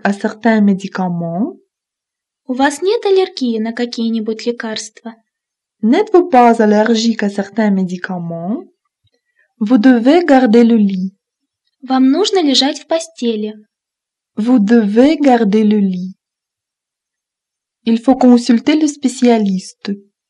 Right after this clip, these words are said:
Speaker 2: Вам нужно обследоваться.
Speaker 1: Il faut consulter le spécialiste. Vous avez besoin d'une opération.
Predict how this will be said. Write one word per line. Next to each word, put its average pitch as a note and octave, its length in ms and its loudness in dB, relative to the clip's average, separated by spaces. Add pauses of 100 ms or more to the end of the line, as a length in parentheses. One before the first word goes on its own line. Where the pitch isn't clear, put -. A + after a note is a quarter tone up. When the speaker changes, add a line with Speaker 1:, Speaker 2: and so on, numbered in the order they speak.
(320)
Speaker 2:
Вам C4 280 0
нужно F#4 340 0
обследоваться. A#3+ 880 -4 (680)
Speaker 1:
Il A#3 120 2
faut C4 160 2
consulter A#3+ 640 2
le D4+ 120 0
spécialiste. A3 1120 -4 (2000)
Vous A3 160 0
avez A#3+ 180 6
besoin A#3 640 4
d'une C#4 200 6
opération. G#3+ 920 0